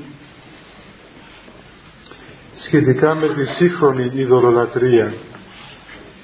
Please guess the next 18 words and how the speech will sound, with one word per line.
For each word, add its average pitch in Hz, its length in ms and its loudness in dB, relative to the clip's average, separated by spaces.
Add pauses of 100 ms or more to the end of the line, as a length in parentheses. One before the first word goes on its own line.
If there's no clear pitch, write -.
(920)
η 156 100 4
οποία 170 800 0 (240)
δεν 170 360 2
είναι 156 160 0
ιερές 135 540 4
εικόνες, 123 600 -2 (120)
βέβαια, 120 480 2 (880)
που 123 420 4 (760)
φοβούνται 139 680 4
μερικοί 127 460 -2
ή 139 540 0 (920)
μας 139 200 -2
κατηγορούν, 131 600 4
ας 127 240 -6
πούμε, 131 280 -4
ότι 127 460 -2 (1000)
οι 139 120 2
εικόνες 135 840 0